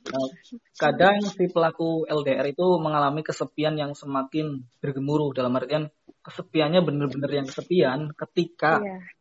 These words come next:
Speaker 1: si pasangan L D R ini sudah memantapkan hati, memantapkan hati dalam garis miring mungkin berkomitmen lah ya, istilahnya
Speaker 2: Mm-mm.
Speaker 1: kita udah L D R misal selama enam setengah tahun, bagaimana kalau kita mau menuju ke jenjang yang lebih serius?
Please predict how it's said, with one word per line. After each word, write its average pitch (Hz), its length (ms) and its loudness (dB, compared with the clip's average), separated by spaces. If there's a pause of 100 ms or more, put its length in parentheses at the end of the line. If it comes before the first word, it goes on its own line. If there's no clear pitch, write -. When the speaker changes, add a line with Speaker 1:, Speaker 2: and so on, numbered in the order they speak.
(120)
Speaker 1:
si 131 160 -6
pasangan 147 480 -2
L 147 160 0
D 135 80 0
R 139 240 -4
ini 170 400 -2
sudah 147 400 -2
memantapkan 143 640 -4
hati, 135 400 -4 (400)
memantapkan 135 480 0
hati 131 240 -2
dalam 131 240 0
garis 123 240 -4
miring 147 240 0
mungkin 139 240 -2
berkomitmen 131 560 -4
lah 127 160 -6
ya, 123 120 -10 (120)
istilahnya 127 560 -4 (240)
Speaker 2:
Mm-mm. - 240 -10
Speaker 1:
kita 165 480 4 (400)
udah 139 240 -2
L 135 160 -2
D 131 160 -4
R 151 240 0
misal 139 240 -6
selama 139 240 -2
enam 139 160 -4
setengah 131 240 -8
tahun, 127 400 -4
bagaimana 127 320 -4
kalau 139 160 -4
kita 135 240 -8
mau 131 400 -4
menuju 131 320 -6
ke 135 80 -6
jenjang 131 320 -6
yang 131 80 -4
lebih 131 160 -8
serius? 135 560 -6